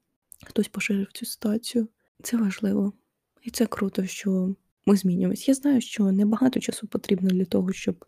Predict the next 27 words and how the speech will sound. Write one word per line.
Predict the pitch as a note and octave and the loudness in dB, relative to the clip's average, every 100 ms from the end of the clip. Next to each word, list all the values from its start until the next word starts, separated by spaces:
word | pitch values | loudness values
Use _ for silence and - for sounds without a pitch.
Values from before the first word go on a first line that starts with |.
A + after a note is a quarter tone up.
| _ | _
такі | - - G3+ | -2 2 0
ситуації | - G3+ G3 F#3+ - G3+ F#3+ F#3 F3+ - _ _ | 0 2 2 2 0 0 2 2 -2 -10 _ _
по-справжньому | G#3 - - F#3 F3 F#3 F3+ | 0 0 2 0 0 0 0
карались. | F3 F#3+ G#3 B3+ G#3 G3+ - - _ _ | 0 2 6 6 4 0 -6 -16 _ _
Головне, | D#3+ G3+ G3+ G3+ A#3 | 0 4 4 4 2
щоб | - F#3 | 0 0
люди | F#3+ G3 F#3+ | 2 4 2
про | G3 | -2
це | - F#3+ | 0 2
знали, | F3+ E3+ | 2 0
і | - | -2
тому | G3+ F#3+ G3+ | 0 2 2
потрібно | - - G3 F#3+ F#3 F#3 | 0 0 2 2 2 0
репостити. | G3 G3 F#3 F#3 - - | 0 0 0 -4 -6 -8
По-перше, | - G#3+ F3+ E3+ - G3+ - | -4 -4 -4 -6 -14 -16 2
жертви, | G3+ G#3 F3+ F#3 | 4 4 2 -4
які | F#3 - | -2 -2
щ-, | A#3 - - | -2 -6 -12
з | - | -8
чимось | - A3 G#3 | -2 -2 -2
стикнулись, | - G#3 - F#3+ F3+ F3+ - - | 0 -2 2 0 0 -4 -6 -2
або, | F#3+ G3 F#3 _ | 0 0 -2 _
не | G3+ | 0
дай | G3 F#3 | 0 0
Бог, | F#3 F#3 | -2 -4
стикнуться, | - - B3+ D4 G3 | -6 0 0 0 0
вони | G3 G#3 | 0 0